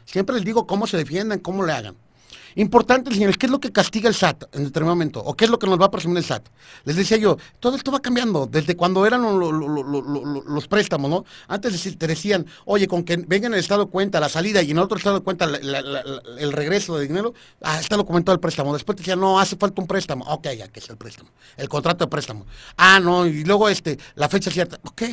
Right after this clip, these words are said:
y ya, ya se va dando todo esto. Pero importante con todo esto, por, hablando, y voy a hablar por todos los supuestos, me voy primero con el más sencillo,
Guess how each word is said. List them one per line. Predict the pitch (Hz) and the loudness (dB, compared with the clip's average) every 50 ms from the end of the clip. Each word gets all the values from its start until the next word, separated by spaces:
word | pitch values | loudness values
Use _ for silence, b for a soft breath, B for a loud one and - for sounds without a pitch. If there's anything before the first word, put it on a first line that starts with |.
| 185 - | -6 -10
y | - 156 160 156 143 | -10 -8 -8 -6 -2
ya, | 139 180 170 | 2 2 2
ya | 170 165 208 | 4 4 2
se | 208 208 214 | 2 4 2
va | 226 | 2
dando | 220 220 226 226 | 4 4 2 2
todo | 220 - 214 208 214 214 | 0 0 0 2 2 2
esto. | 196 202 - - 107 - B B B B B B B B - | 0 0 -4 -12 -14 -14 B B B B B B B B 0
Pero | 185 185 196 | 0 2 2
importante | 202 196 196 196 190 190 226 226 240 240 262 | 2 2 2 0 2 2 2 2 2 0 -2
con | - - 202 196 | -2 -2 -2 0
todo | 202 214 202 202 208 208 | 0 0 0 0 0 0
esto, | 196 - - - 175 160 151 - _ _ _ _ _ - | -2 -4 -4 -6 -6 -6 -6 -8 _ _ _ _ _ -2
por, | 160 170 | 0 0
hablando, | 180 151 160 190 208 214 233 233 202 | 4 4 6 6 6 6 6 6 6
y | 170 | 6
voy | 160 180 202 | 6 6 6
a | 208 | 8
hablar | 190 208 202 | 6 4 2
por | - 185 170 | 2 0 -2
todos | - 196 | 0 2
los | 196 190 | 2 0
supuestos, | - 160 - 202 202 - - - | 0 -4 -6 -6 -6 -6 -8 -8
me | 165 151 | -6 -4
voy | 165 196 | -2 -2
primero | - 196 190 190 196 202 196 | -2 -4 -4 -4 -4 -4 -4
con | 196 170 | -6 -6
el | 170 170 | -6 -6
más | 175 185 180 | -8 -8 -10
sencillo, | 185 180 185 202 196 180 | -12 -14 -14 -14 -14 -16